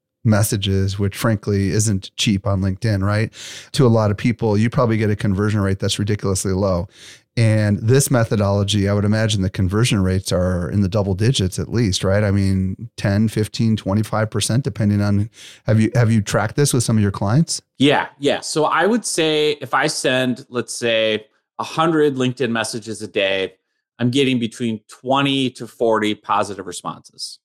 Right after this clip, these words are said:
Speaker 1: That's pretty, that's <laughs> pretty darn good, right?
Speaker 2: It's insane, dude. It's insane because if you back up a step and you use LinkedIn the way it's meant to be used,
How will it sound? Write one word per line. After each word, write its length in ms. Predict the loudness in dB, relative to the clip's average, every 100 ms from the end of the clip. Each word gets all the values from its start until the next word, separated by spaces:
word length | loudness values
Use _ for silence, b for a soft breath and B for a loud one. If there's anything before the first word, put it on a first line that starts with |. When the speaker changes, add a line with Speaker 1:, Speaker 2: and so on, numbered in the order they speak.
| _
Speaker 1:
That's 160 | -6 -2
pretty, 280 | 0 0 -2
that's 200 | -2 0
<laughs> 120 | 0
pretty 180 | 0 2
darn 280 | 4 2 2
good, 300 | 2 2 2
right? 240 | 0 0 0
Speaker 2:
It's 120 | 2
insane, 460 | 2 4 4 6
dude. 380 | 4 4 2 0
It's 180 | -4 -2
insane 420 | 0 0 2 2
because 440 | 0 0 2 2 0 -4
if 160 | -2
you 80 | -2
back 300 | 0 0 0
up 180 | -2 -2
a 60 |
step 420 | -6 0 0 0 -10 _ _ -4
and 120 | 0
you 100 | 0
use 300 | 0 -2 -2
LinkedIn 600 | -2 -4 -2 0 0 0
the 80 | 2
way 160 | 2
it's 260 | 2 -2 -8
meant 200 | -4 -4
to 60 | -4
be 100 | -6
used, 580 | 0 4 4 4 0